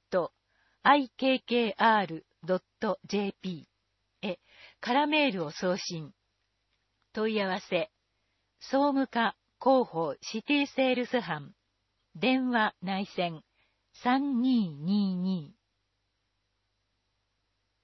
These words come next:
頑張れ、エスシー相模原。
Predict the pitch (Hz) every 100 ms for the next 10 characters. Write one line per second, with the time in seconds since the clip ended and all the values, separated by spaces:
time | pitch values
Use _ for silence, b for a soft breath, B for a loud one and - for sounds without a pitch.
0 | _ _ _ _ - 269 294 277 277 214
1 | 160 - _ _ 190 - 254 - 254 240
2 | - 226 214 202 180 160 151